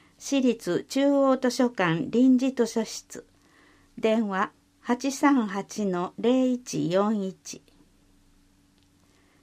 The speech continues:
スタッフおすすめの本店。二月二日から二十七日、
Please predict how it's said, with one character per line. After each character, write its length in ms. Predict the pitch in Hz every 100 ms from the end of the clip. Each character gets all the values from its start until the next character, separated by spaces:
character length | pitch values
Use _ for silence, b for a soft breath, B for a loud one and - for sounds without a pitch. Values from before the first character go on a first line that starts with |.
| b b -
ス 200 | - 247
タ 180 | 277
ッ 100 | 285
フ 260 | 302 - 202
お 100 | 175
す 200 | - 254
す 160 | - 262
め 180 | 247
の 160 | 240 240
本 320 | 226 214 190
店。 380 | - 143 139 - _ b b b b b b b b
二 140 | 220
月 280 | 254 269 269
二 300 | 254 269 -
日 160 | 262 240
か 140 | 233
ら 160 | 214 220
二 180 | 254 294
十 240 | 233 196
七 320 | 170 - 185
日、 460 | 180 160 - -